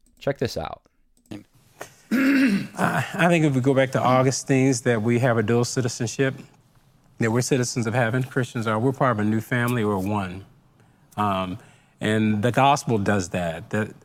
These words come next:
Speaker 2: when, um, the gospel is preached and by God's grace is believed, there's repentance, there's new life, there's, um, someone's born again, they're reconciled to God. And once they're reconciled to God,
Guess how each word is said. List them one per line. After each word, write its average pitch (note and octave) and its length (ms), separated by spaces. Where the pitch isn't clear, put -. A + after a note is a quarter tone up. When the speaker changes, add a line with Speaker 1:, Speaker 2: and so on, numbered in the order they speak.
Speaker 2:
when, A2 520
um, G2+ 360
the A2 80
gospel C3+ 440
is A2+ 120
preached D#3 460
and A2 120
by G#2+ 100
God's A2+ 300
grace B2+ 400
is G#2 100
believed, B2+ 540
there's G#2+ 180
repentance, C#3 540
there's G2+ 240
new A#2+ 180
life, B2 480
there's, G2+ 300
um, F2 460
someone's A#2+ 240
born B2 300
again, B2 240
they're C#3+ 120
reconciled B2+ 600
to A2 80
God. G#2+ 400
And A#2 120
once D#3 160
they're C#3+ 140
reconciled B2 600
to G#2 80
God, G#2 500